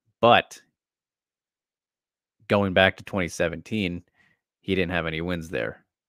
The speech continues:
He beat Dominic in twenty sixteen. So that's kinda what I was meaning. Um,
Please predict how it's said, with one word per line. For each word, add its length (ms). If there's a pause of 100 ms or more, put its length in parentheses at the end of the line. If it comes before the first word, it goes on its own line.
(260)
He 120
beat 300 (160)
Dominic 540
in 120
twenty 240
sixteen. 640 (680)
So 160
that's 200
kinda 200
what 120
I 80
was 160
meaning. 320 (1700)
Um, 600